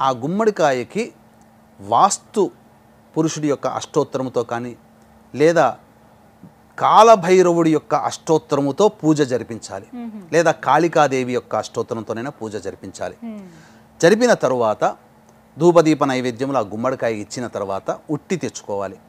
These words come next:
Speaker 2: మ్మ్.
Speaker 1: ఆ ఉట్టిలో, ఆ ఉట్టి తెచ్చుకున్న తర్వాత ఎర్రటి గుడ్డలో కట్టాలి. అందులో వస్తువులు ఏం వేయాలంటే తెల్ల ఆవాలు,
Speaker 2: మ్మ్.
Speaker 1: అలాగే మిరియాలు, పిప్పళ్ళు,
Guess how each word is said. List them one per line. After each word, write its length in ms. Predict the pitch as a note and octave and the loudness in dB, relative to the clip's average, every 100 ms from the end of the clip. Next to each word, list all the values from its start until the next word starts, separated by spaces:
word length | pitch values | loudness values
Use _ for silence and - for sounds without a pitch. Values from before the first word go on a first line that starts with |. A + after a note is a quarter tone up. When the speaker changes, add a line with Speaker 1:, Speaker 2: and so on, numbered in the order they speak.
| A3+ | -20
Speaker 2:
మ్మ్. 140 | G3+ F3+ - - | -20 -20 -20 2
Speaker 1:
ఆ 100 | D#3+ | 2
ఉట్టిలో, 680 | E3+ F3 B3+ A#3+ E3 C#3+ F3 | 4 0 4 6 8 4 2
ఆ 120 | C3 C3+ | 2 2
ఉట్టి 240 | D3 G3 | 0 -4
తెచ్చుకున్న 380 | D#3+ C#3+ - D3+ | -2 -2 -2 -2
తర్వాత 500 | A#2 A2+ A2 - - _ _ _ _ _ B2 | 0 0 0 -2 -6 _ _ _ _ _ 0
ఎర్రటి 600 | C#3+ E3+ A#3 G#3 F3+ - C3+ | 2 6 6 6 0 -4 -12
గుడ్డలో 400 | C3 A#2 D#3 D#3+ | -6 0 2 2
కట్టాలి. 460 | A#2 - G#2+ G2+ - _ _ _ _ _ D3 | -4 -6 -6 -6 -10 _ _ _ _ _ -4
అందులో 300 | F#3+ A#3 G3 | 4 8 8
వస్తువులు 440 | C#3+ - G#3+ G3+ | 6 -2 -4 -2
ఏం 200 | D3 D3+ | -4 -6
వేయాలంటే 580 | C3 A#2 G#2+ G2 E3 - _ _ _ _ | -6 -4 -6 -8 -12 -12 _ _ _ _
తెల్ల 340 | B2+ C3+ D#3+ D3+ | -6 -4 -6 -6
ఆవాలు, 440 | F#2+ F#2 F#2 F#2 - _ - | -8 -8 -10 -14 -18 _ -18
Speaker 2:
మ్మ్. 180 | G#3+ F3 - _ _ _ A2+ | -18 -18 -20 _ _ _ -2
Speaker 1:
అలాగే 500 | C3 B2+ A#2+ G#2+ - - | 0 0 -2 -10 -12 -18
మిరియాలు, 600 | G#2+ A2+ B2 B2+ G#2+ G2+ - _ _ _ _ _ _ C3+ | -12 -10 -6 -4 -4 -6 -12 _ _ _ _ _ _ -10
పిప్పళ్ళు, 520 | - - A#2+ G#2+ | -8 -4 -4 -4